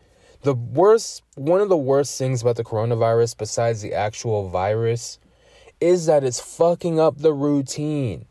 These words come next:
It's fucking up the routine so much. Like, I been kind of out of it. Like, my routine is fucked up, and I can't really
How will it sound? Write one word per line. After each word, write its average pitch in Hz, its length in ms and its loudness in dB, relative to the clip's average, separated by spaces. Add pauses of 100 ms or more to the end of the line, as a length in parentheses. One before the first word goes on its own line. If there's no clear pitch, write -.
(380)
It's 123 220 -2
fucking 143 460 0
up 123 120 0
the 131 120 0
routine 123 580 -2
so 110 320 -2
much. 107 400 -4 (260)
Like, 113 300 0
I 139 460 0 (320)
been 135 240 0
kind 139 320 -2
of 120 120 -2
out 131 220 0
of 127 120 -2
it. 131 180 0
Like, 107 260 -2
my 110 120 -2
routine 110 500 -4
is 131 160 -4
fucked 120 320 -2
up, 110 280 0 (400)
and 110 340 -4 (120)
I 123 380 0 (400)
can't 123 400 -4 (100)
really 127 640 0